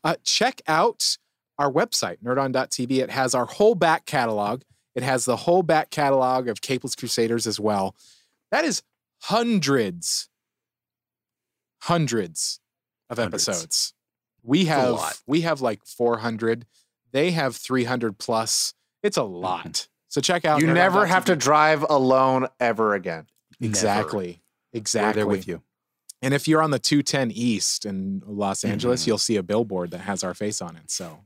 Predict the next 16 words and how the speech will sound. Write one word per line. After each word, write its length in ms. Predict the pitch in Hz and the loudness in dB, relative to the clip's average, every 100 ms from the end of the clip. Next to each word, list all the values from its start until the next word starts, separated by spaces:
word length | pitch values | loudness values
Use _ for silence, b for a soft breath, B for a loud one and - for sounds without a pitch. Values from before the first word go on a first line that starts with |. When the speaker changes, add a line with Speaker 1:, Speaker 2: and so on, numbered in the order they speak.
| _ - | _ -2
Speaker 1:
there 100 | 151 | -2
you 80 | |
go. 140 | 92 - | -2 -6
Speaker 3:
Mm. 680 | 101 156 330 247 202 180 | -6 -6 -6 -6 -4 -2
Speaker 1:
Anyway, 340 | 156 127 95 92 | -2 -2 -2 -4
um, 800 | 156 156 151 151 151 147 - 523 | 0 2 4 4 4 6 4 4
Speaker 2:
Nice. 1080 | 571 605 480 294 180 - - - - - - | 6 6 6 4 -2 -2 0 0 0 0 0
Speaker 1:
uh, 200 | 131 131 | 2 4
what 220 | 123 135 | 4 4
Speaker 2:
I 40 | 120 | 4
Speaker 1:
else? 120 | 107 247 | 4 4
Speaker 2:
didn't 60 | 120 | 4
know 40 | |
Speaker 1:
What 40 | 113 | 2
Speaker 2:
that. 120 | 107 | 2
Speaker 1:
else? 380 | 101 - - | 2 -2 -6